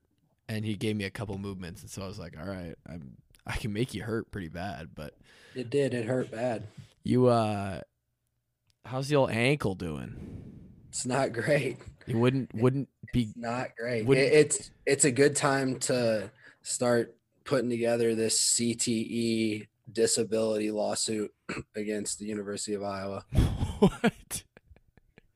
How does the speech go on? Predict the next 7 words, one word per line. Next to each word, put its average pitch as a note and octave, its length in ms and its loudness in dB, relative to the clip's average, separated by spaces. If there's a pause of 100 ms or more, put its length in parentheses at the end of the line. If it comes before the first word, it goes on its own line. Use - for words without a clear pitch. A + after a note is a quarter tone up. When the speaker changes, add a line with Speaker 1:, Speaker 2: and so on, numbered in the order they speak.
(300)
Speaker 2:
So C3 160 6
I'm C3 160 6
gonna C#3+ 220 8
combine B2 640 4
the A#2+ 80 2
fact A#2+ 460 2
that A2+ 260 2